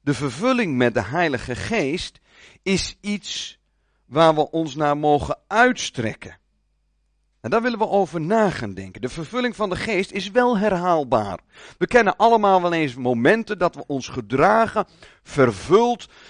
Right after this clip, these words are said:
vervoerd van geesteskracht. Maar we weten ook, denk ik, allemaal wel eens momenten in ons leven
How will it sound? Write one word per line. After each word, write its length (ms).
vervoerd 680
van 180
geesteskracht. 1160
Maar 140
we 100
weten 380
ook, 380
denk 320
ik, 120
allemaal 680
wel 200
eens 440
momenten 720
in 160
ons 220
leven 580